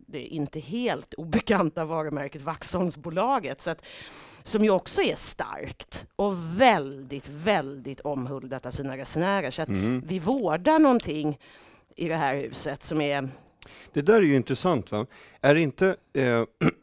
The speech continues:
Speaker 2: <clears throat> om man, om man säger liksom att S L,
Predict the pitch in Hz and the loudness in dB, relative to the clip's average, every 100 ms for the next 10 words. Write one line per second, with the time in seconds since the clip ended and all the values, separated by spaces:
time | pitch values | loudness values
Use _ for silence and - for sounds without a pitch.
0 | - 165 156 95 - _ - - 127 135 | 6 8 8 6 -4 _ -20 -2 4 6
1 | 135 - 131 131 - 151 135 117 98 110 | 4 2 2 2 2 2 2 2 0 0
2 | 104 - 127 110 - - 147 | -2 0 0 0 -2 -2 -2